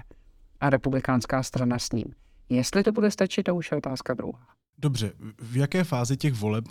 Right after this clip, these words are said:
Speaker 2: které Spojené státy čekají v roce dva tisíce dvacet čtyři a které vlastně ještě nezačaly, se právě nacházíme? Ještě nebyli oznámeni ani v-, všichni kandidáti těch, eh, jednotlivých stran, je to tak?
Speaker 1: Je to tak, je to tak. Vlastně se, eh,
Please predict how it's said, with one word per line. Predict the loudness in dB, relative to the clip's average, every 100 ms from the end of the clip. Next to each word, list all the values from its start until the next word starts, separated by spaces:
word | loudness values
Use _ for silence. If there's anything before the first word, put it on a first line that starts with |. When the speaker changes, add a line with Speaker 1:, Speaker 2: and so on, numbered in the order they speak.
| -6
Speaker 2:
které | 0 2 2 2
Spojené | 0 2 4 4
státy | 0 0
čekají | 0 2 4
v |
roce | 4 2 0
dva | 0
tisíce | -2 -4 -2 -2 0
dvacet | -2 -2 -2
čtyři | -2 0 0
a | 0
které | 0 -2 -2 -6
vlastně | -4 -2
ještě | 2 4
nezačaly, | 4 2 0 -2 -6 -14
se | -2 0
právě | 2 2 4 2
nacházíme? | 2 0 0 0 -2 -4 -10 -8 -2
Ještě | 2 4
nebyli | 6 6 6
oznámeni | 6 6 6 6 6
ani | 6 4
v-, | 0 -8
všichni | -4 -4 0 2
kandidáti | 4 4 4 2 0
těch, | -2 -2 -2
eh, | -4 -4 -2 -4
jednotlivých | -4 2 2 4 4 4 2 -6
stran, | -2 2 2
je | 2
to | -2
tak? | -8 -10 -14 -18 _ _ _ _ -20 -8 2
Speaker 1:
Je | 4
to | 4
tak, | 4 0 0
je | 0
to | 0
tak. | -2 2 2 4
Vlastně | 2 2 4 4
se, | 2 4 6 6 2 -8 -20 -8
eh, | -2 0 0 -2